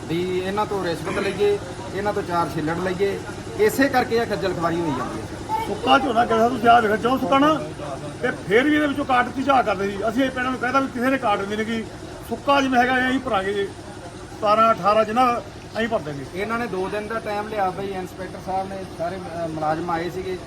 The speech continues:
Speaker 1: ਜੇ ਦੋ ਦਿਨਾਂ ਬਾਅਦ ਇਹ ਹੱਲ ਨਾ ਹੋਇਆ ਤਾਂ ਉਹ ਤੰਬੂ 'ਚ ਪਾਵਾਂਗੇ ਇਹਨਾਂ ਨੂੰ, ਸਾਰੇ ਮੁਲਾਜ਼ਮਾਂ ਨੂੰ। ਸਾਡੇ ਵੀ ਕਿਸਾਨ ਇੱਥੇ ਵੀਹ ਵੀਹ ਦਿਨ ਹੋ ਗਏ ਬੈਠਿਆਂ ਨੂੰ, ਉੱਥੇ ਭਾਵਾਂਗੇ, ਸਾਡੇ ਤੇ ਪਰਚਾ ਹੋਵੇ, ਦਾਵਾ ਹੋਵੇ, ਕੁਛ ਹੋਵੇ, ਸਾਨੂੰ ਕੋਈ ਪਰਵਾਹ ਨਹੀਂ।
Speaker 2: ਜਦੋਂ ਸਾਡੀ ਲੋੜ ਹੀ ਕੋਈ ਇੱਥੇ ਟੱਪ ਜਾਂਦੀ ਬੈਠਿਆਂ ਦੀ ਯਾਰ ਮੰਡੀਆਂ 'ਚ,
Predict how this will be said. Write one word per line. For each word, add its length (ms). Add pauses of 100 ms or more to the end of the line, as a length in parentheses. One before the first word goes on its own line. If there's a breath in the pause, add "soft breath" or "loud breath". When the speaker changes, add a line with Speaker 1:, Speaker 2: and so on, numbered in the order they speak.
(420)
Speaker 1:
ਜੇ 180
ਦੋ 220
ਦਿਨਾਂ 220
ਬਾਅਦ 260
ਇਹ 160
ਹੱਲ 260
ਨਾ 220
ਹੋਇਆ 340 (140)
ਤਾਂ 120
ਉਹ 240
ਤੰਬੂ 420
'ਚ 80
ਪਾਵਾਂਗੇ 360
ਇਹਨਾਂ 160
ਨੂੰ, 100
ਸਾਰੇ 240
ਮੁਲਾਜ਼ਮਾਂ 420
ਨੂੰ। 180
ਸਾਡੇ 260
ਵੀ 80
ਕਿਸਾਨ 320
ਇੱਥੇ 160
ਵੀਹ 200
ਵੀਹ 100
ਦਿਨ 160
ਹੋ 80
ਗਏ 80
ਬੈਠਿਆਂ 340
ਨੂੰ, 100 (400)
ਉੱਥੇ 260
ਭਾਵਾਂਗੇ, 400
ਸਾਡੇ 260
ਤੇ 100
ਪਰਚਾ 360
ਹੋਵੇ, 140
ਦਾਵਾ 300
ਹੋਵੇ, 120
ਕੁਛ 220
ਹੋਵੇ, 260
ਸਾਨੂੰ 240
ਕੋਈ 140
ਪਰਵਾਹ 300
ਨਹੀਂ। 100 (600)
Speaker 2:
ਜਦੋਂ 200
ਸਾਡੀ 240
ਲੋੜ 220
ਹੀ 60
ਕੋਈ 220
ਇੱਥੇ 140
ਟੱਪ 160
ਜਾਂਦੀ 200
ਬੈਠਿਆਂ 240
ਦੀ 60
ਯਾਰ 160
ਮੰਡੀਆਂ 300
'ਚ, 60